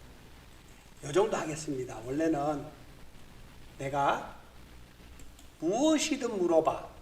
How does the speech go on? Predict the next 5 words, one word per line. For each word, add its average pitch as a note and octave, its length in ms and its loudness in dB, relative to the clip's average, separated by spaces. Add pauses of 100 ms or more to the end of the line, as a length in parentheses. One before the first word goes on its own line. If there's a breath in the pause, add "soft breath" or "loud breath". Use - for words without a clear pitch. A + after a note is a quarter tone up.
(220)
어, B2+ 300 -2 (580)
이렇게 D3 680 2 (1040)
각 - 400 2 (480)
대구 D#3+ 400 4
지역에 C#3+ 960 4